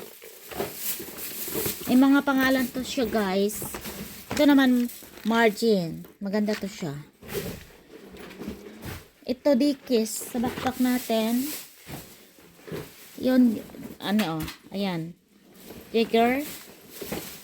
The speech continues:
Ito ay Rad's Lounge. Rad's Lounge.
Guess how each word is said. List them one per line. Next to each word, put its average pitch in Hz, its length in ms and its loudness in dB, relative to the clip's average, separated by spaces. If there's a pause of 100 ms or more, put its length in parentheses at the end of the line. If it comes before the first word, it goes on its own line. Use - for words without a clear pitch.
(120)
Ito 254 280 0
ay 247 360 4 (800)
Rad's 220 520 4
Lounge. 185 720 4 (1400)
Rad's 208 280 4
Lounge. 202 360 4